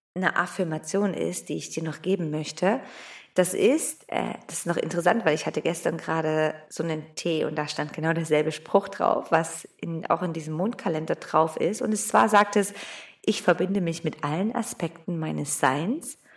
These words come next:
und allen Facetten meiner Umwelt."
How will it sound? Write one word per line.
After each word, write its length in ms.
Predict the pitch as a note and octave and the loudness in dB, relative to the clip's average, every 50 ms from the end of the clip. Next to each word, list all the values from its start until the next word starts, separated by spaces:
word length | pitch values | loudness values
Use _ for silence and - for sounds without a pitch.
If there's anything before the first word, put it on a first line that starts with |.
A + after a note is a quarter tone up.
| - - _ | -20 -8 _
und 260 | - E3+ D#3+ - - | -2 -2 -2 -2 0
allen 300 | - D3 C#3+ D#3+ F#3 G#3+ | 0 2 2 2 2 2
Facetten 640 | G#3 - - A#3 G#3+ - E3 D#3+ - - F#3 F#3 F3+ | 2 4 2 2 4 4 2 2 2 0 -2 -2 0
meiner 460 | F3 E3+ E3+ D#3+ E3 D#3+ - - - - | 0 0 0 2 0 0 0 -2 -6 -6
Umwelt." 680 | E3 D#3+ D3 C#3+ C#3 C#3+ C3+ C3+ C#3+ D3+ - - - | -6 -4 -4 -8 -10 -12 -12 -14 -16 -18 -20 -20 -20